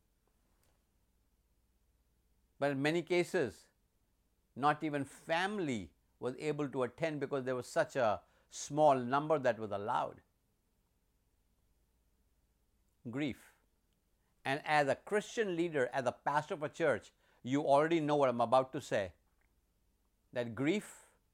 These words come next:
that has no closure, grief that is not dealt with, grief that has not been processed, grief that has not had passage to go through,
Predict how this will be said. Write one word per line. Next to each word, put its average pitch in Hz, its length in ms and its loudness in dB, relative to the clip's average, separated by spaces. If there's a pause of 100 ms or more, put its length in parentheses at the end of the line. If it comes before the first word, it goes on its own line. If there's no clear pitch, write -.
(400)
that 123 140 -2
has 135 160 0
no 151 120 2
closure, 139 580 -2 (760)
grief 156 500 -2 (300)
that 127 160 0
is 131 40 -6
not 131 280 -2
dealt 147 260 0
with, 107 300 -6 (680)
grief 147 460 0 (460)
that 135 160 0
has 135 160 -2
not 151 200 0
been 151 140 -4
processed, 147 720 -2 (580)
grief 160 380 -2 (180)
that 127 140 0
has 131 180 0
not 147 200 2
had 139 140 -2 (140)
passage 151 440 -4
to 135 120 -6
go 139 180 -2
through, 139 380 -6